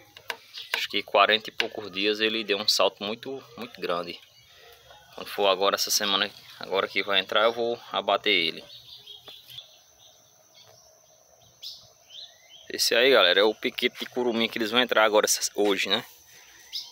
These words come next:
Pra tá comendo. Olha aí como é que tá esse piquete. Olha o capim aí, como é que tá a matéria verde dele.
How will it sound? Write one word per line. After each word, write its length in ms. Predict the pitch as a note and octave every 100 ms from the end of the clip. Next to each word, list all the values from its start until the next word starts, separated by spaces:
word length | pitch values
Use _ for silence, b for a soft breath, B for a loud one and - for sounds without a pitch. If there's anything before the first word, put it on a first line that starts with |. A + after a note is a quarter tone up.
| -
Pra 140 | - F2
tá 160 | -
comendo. 380 | C2+ - F#2 F#2
Olha 180 | G2 G#2
aí 80 | G#2
como 160 | G2+
é 80 | G2+
que 60 | -
tá 60 | G2+
esse 140 | -
piquete. 400 | - - G2+ G#2 - - B B B B - -
Olha 120 | F2+
o 60 |
capim 420 | - F#2+ F#2 G2+ G2
aí, 140 | F#2+
como 140 | F#2
é 80 | F#2+
que 60 | -
tá 100 | F#2
a 20 |
matéria 400 | F#2+ F#2 G2+ F#2+
verde 320 | F2+ F#2 F#2+
dele. 200 | F2 F#2